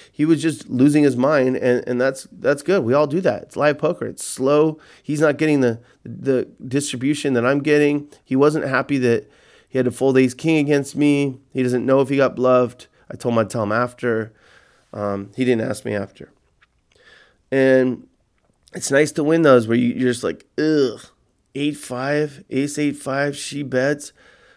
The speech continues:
Fucking thirty people in the pot and someone check raises and it doesn't seem like a draw.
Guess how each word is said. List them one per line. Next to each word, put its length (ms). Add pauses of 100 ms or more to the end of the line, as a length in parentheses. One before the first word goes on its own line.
(320)
Fucking 640
thirty 500
people 280
in 40
the 80
pot 280
and 100
someone 320
check 300
raises 340
and 80
it 60
doesn't 260
seem 220
like 160
a 60
draw. 600